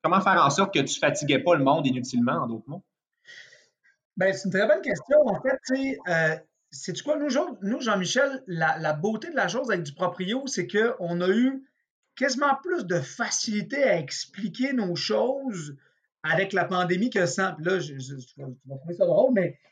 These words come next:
Speaker 2: mais, mais, euh, en même temps, euh, ça devenait, euh, le modèle qu'on a, ça, ça devenait facile d'expliquer avec le modèle qu'on a, les, les, les, les règles. Je m'explique.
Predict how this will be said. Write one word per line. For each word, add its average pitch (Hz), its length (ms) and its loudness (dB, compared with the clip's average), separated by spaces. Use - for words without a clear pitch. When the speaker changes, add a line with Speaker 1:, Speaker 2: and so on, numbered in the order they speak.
Speaker 2:
mais, 190 160 2
mais, 190 280 4
euh, 180 300 -2
en 202 80 4
même 190 240 4
temps, 254 180 0
euh, 214 220 4
ça 175 220 0
devenait, 190 640 2
euh, 139 40 -6
le 175 140 4
modèle 247 340 4
qu'on 190 320 2
a, 247 220 4
ça, 175 200 -4
ça 165 140 -2
devenait 175 240 0
facile 285 340 -2
d'expliquer 196 380 -2
avec 233 100 -2
le 185 100 2
modèle 170 320 2
qu'on 175 220 0
a, 214 80 0
les, 180 220 -2
les, 143 260 -4
les, 143 140 -4
les 143 180 -4
règles. 135 320 -4
Je 139 180 -4
m'explique. 175 500 0